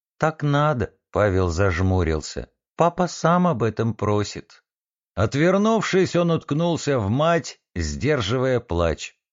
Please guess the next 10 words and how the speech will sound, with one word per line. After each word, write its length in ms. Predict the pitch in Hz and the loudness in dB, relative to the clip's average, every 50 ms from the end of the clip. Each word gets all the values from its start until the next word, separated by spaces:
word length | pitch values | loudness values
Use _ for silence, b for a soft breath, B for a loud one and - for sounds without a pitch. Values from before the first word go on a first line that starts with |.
| _ _ | _ _
Пусть 260 | - 196 202 - - | 0 2 2 2 2
она 220 | 208 214 214 220 214 | 2 2 2 4 2
его 220 | 208 196 180 208 | 2 2 2 0
не 140 | 202 208 202 | 0 0 -2
слишком 720 | - - - 190 202 202 175 113 - - - 110 107 107 | -2 -4 -4 -2 0 0 0 -2 -2 -2 -4 -2 0 0
любит, 640 | 123 151 185 208 208 180 127 107 85 - - - _ _ _ _ - | 0 0 0 0 0 0 0 0 -2 -2 -4 -12 _ _ _ _ -2
но 120 | - 180 | 0 0
сейчас 540 | 165 - 175 165 - - 175 170 151 - - | 0 0 -2 -2 -2 -2 0 0 0 0 -2
мальчику 560 | 113 117 135 143 127 107 - - 110 - 110 | -2 0 0 0 -2 -2 -4 -8 -6 -4 -4
требовалась 920 | 98 - 104 123 135 127 110 107 104 107 107 104 98 90 - - - - | -4 -2 -2 -2 0 0 0 0 0 0 0 -2 -2 -4 -6 -12 -18 -20